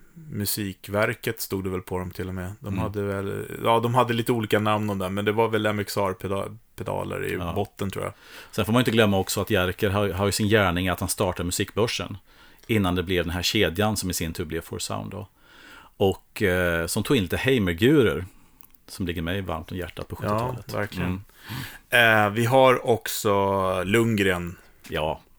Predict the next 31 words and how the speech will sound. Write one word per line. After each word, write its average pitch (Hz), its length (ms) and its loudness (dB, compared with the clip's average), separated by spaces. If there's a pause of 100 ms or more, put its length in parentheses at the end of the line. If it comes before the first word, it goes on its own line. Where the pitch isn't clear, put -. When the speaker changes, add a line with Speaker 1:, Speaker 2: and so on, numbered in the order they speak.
(140)
Speaker 1:
Mikrofoner. 104 840 0
Speaker 2:
Mm. 90 280 -4 (540)
Speaker 1:
Eh, 90 420 -2
Jönköpings 101 840 2
stolthet. 101 960 2 (120)
Speaker 2:
Mm. 95 260 0 (260)
Speaker 1:
Eh, 95 580 -4 (260)
jag 113 80 -6
menar, 110 520 2
herregud. 104 680 -2 (320)
Eh, - 80 -6 (440)
Ibanez 107 800 0
använder 90 420 -4
hans 87 320 -8
mickar. 98 460 -10
Speaker 2:
Mm, 87 260 -2 (140)
mm. 92 220 -10 (180)
Speaker 1:
Vilken, 101 520 -6
eh, 101 220 -8 (580)
Speaker 2:
Mm. 95 120 0
Speaker 1:
bedrift. 107 360 -2
Och 113 80 0
det 143 60 6
är 151 40 6
så 156 120 0
kul 185 420 6
också, 98 200 0
tycker 104 260 0
jag, 98 80 4
för 104 80 0
att - 100 -4